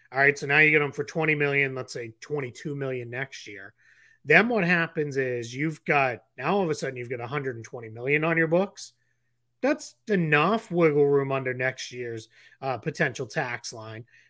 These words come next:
But then you've got roster spots to fill. Yes, Kevin Love's not gonna get thirty million again, but you wanna re-sign Kevin Love,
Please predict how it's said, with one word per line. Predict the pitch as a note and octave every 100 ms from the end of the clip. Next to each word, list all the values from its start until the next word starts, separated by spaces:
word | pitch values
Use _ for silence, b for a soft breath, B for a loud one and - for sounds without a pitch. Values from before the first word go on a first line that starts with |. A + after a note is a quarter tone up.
| _
But | D3+ C#3+
then | F3+
you've | F3
got | C#3 G#2
roster | C3 E3 E3 E3+
spots | D#3 F3+ E3+ E3 -
to | D3
fill. | - D#3+ D#3+ D#3 b b _
Yes, | E3+ C#3+ - -
Kevin | E3+ D3
Love's | C#3+ C3 A#2 _ _ _ -
not | -
gonna | B2+
get | B2 G#2+
thirty | C3 B2 A2+
million | G3+ B3 E3
again, | C3+ B2 C#3 E3+
but | B2+
you | A2+
wanna | B2+ A#2+
re-sign | A#2 - B2 B2+
Kevin | A#2+ A#2 G#2+
Love, | D3+ G3+ F#3 E3